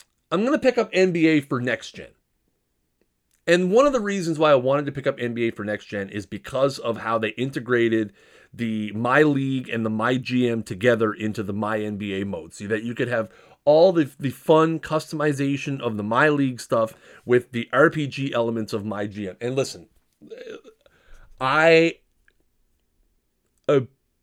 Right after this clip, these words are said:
like, like, no word of lie,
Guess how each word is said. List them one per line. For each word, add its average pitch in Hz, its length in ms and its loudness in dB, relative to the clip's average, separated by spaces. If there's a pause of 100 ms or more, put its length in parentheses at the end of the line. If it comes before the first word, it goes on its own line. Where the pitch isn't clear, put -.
(640)
like, 127 280 2 (400)
like, 127 280 4
no 165 920 10
word 143 340 2
of 120 120 0
lie, 98 420 0